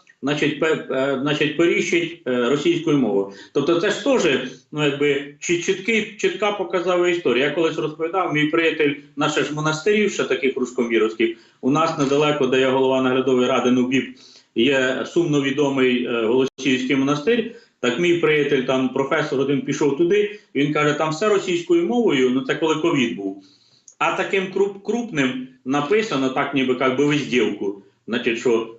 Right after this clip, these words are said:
от там влада вимагає з огляду на ковід, там, носити маски чи що, щось таке. Значить, що влада заставляє їх маски носити.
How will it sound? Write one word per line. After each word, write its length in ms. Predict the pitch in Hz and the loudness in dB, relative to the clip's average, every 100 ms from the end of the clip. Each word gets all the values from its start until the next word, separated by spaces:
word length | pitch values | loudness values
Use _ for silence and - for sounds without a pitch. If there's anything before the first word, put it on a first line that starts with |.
| _ | _
от 360 | 190 208 196 - | 0 2 2 0
там 240 | 156 147 | 0 2
влада 720 | 151 220 220 214 180 175 175 - - | 2 2 2 2 0 0 -4 -12 -4
вимагає 760 | 135 156 156 156 - 160 143 | -2 0 0 0 2 2 2
з 40 | |
огляду 400 | 165 147 143 143 | 2 2 2 2
на 120 | 143 143 | 2 0
ковід, 520 | 165 175 226 214 - | 0 -2 0 -2 -2
там, 220 | 151 143 | -2 0
носити 420 | 143 151 156 151 | 0 0 0 0
маски 460 | 160 202 202 - 147 | -2 -2 -2 -2 -2
чи 160 | 147 | -2
що, 160 | - 156 | -2 0
щось 200 | - 131 | 0 -2
таке. 360 | - - 104 101 | -2 0 0 -2
Значить, 280 | 95 101 - | -4 -8 -4
що 100 | 131 | 0
влада 320 | 120 117 - | 0 0 -2
заставляє 500 | 123 - 202 226 170 | -6 -6 -2 0 0
їх 120 | 123 | 0
маски 300 | 139 123 - | -2 -4 -4
носити. 300 | 107 - 101 | -8 -6 -6